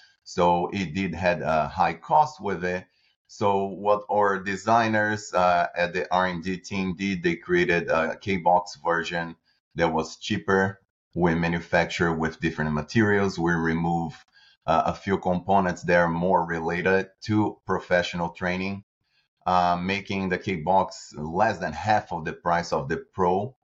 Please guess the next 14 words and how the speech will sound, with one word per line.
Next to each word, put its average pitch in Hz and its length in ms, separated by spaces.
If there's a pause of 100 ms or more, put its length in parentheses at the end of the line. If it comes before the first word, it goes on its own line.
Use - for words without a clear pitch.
model. 101 500 (1040)
Uh, 87 440
and 95 200
then 98 200
after 98 340
that, 95 360
we 95 280
also 90 340
created 87 480
a 87 60
K-Pulley, 107 760
the 85 240
K-Pulley 87 460
Go, 107 420